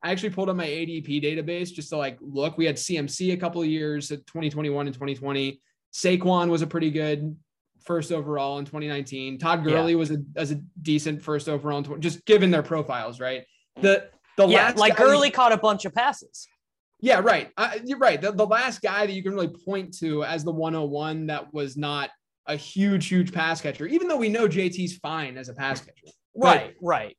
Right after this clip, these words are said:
Speaker 1: the last one who wasn't projected to see a big, big target share was A P in twenty eleven. Sorry, A D, back in twenty eleven. Uh, 'cause we had, like, Le'Veon Bell, we had LaShawn McCoy,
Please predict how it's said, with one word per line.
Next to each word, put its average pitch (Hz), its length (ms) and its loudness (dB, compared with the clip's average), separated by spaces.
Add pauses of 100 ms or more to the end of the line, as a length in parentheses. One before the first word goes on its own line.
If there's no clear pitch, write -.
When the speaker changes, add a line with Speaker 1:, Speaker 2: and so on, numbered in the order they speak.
Speaker 1:
the 208 80 8
last 202 280 4
one 214 140 6
who 202 80 6
wasn't 180 380 4
projected 165 480 0
to 160 80 -2
see 170 220 -4
a 151 60 0
big, 147 380 -6
big 147 180 -4
target 147 360 -6
share 180 160 -2
was 151 180 -4
A 160 140 -4
P 139 500 -6 (300)
in 151 400 -4 (280)
twenty 170 260 -4
eleven. 127 480 -10
Sorry, 131 260 -2
A 139 180 -2
D, 123 360 -10 (200)
back 156 180 2
in 170 60 4
twenty 151 280 2
eleven. 117 460 -4 (220)
Uh, 156 140 2
'cause 160 120 -4
we 185 60 4
had, 185 100 6
like, 170 120 4
Le'Veon 165 480 4
Bell, 185 580 2 (160)
we 175 80 0
had 175 100 0
LaShawn 156 400 -6
McCoy, 165 680 -2